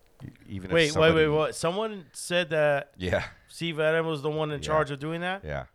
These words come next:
Speaker 1: exactly.
Speaker 2: And it
Speaker 1: Well,
Speaker 2: was
Speaker 1: not in
Speaker 2: fal-
Speaker 1: charge, but was faulting him for, for that happening. And I'm like,
Speaker 2: And who told him
Speaker 1: <laughs>
Speaker 2: that?
Speaker 1: I don't know. I don't know. Again, this is,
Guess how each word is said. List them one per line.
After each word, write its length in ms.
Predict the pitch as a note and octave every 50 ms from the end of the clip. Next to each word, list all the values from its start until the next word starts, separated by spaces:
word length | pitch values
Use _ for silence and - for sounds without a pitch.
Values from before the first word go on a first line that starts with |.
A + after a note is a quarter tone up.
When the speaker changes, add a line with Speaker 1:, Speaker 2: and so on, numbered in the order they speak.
| _
Speaker 1:
exactly. 560 | - D2 D2 C#2+ D2+ C#2+ C2+ C2+ - - C2+ C#2
Speaker 2:
And 120 | C#3+ C#3
it 80 | C#3 C3+
Speaker 1:
Well, 100 | - G#2
Speaker 2:
was 60 | A2
Speaker 1:
not 160 | B2+ D3 D3+
in 120 | A2 - -
Speaker 2:
fal- 20 |
Speaker 1:
charge, 360 | - G#2+ A2+ G2 D#2 C#2+ - -
but 160 | D2+ C2+ - _ _ _ _ _ _
was 480 | - D#2+ E2 E2 D#2+ D2+ C#2+ - - - _ _ _ _ -
faulting 640 | - - B2 B2+ A#2+ - - A2 F2+ D#2 D2 D2 C#2 D#2
him 260 | E2+ E2 D2+ D2 D2 C#2+ _
for, 400 | - E2 C#2+ C2+ C2+ C2 C2 - -
for 220 | - - D2+ D2 D2
that 200 | D2 C#2+ C2+ A#1+
happening. 380 | B1 E2+ F#2 - - D2+ C#2+ C#2
And 80 | C#2
I'm 140 | C2+ C#2 C#2
like, 100 | - G#3
Speaker 2:
And 100 | F#3 D#3+
who 160 | D#3 G3 G#3
told 240 | E3+ - F#3 F#3 F3
him 120 | F3 E3+ E3+
Speaker 1:
<laughs> 0 |
Speaker 2:
that? 460 | C#3 - - F#3 - - C#3+ - - _ _ _ _ _ _ _ _ -
Speaker 1:
I 140 | - D2+ D#2
don't 320 | C2+ - C2+ B1+ A#1+ A#1+
know. 200 | C2+ B1+ A#1 - _ _ _ -
I 100 | D2 D2
don't 180 | C2+ C#2 C2+
know. 120 | C2 B1+ - _ _ _ _
Again, 360 | - F#2 E2+ G#2+ G#2 F#2+ F2 - _ _ _ _ _ -
this 220 | F#2+ F#2+ - -
is, 320 | G#2+ F#2+ F2 E2+ - -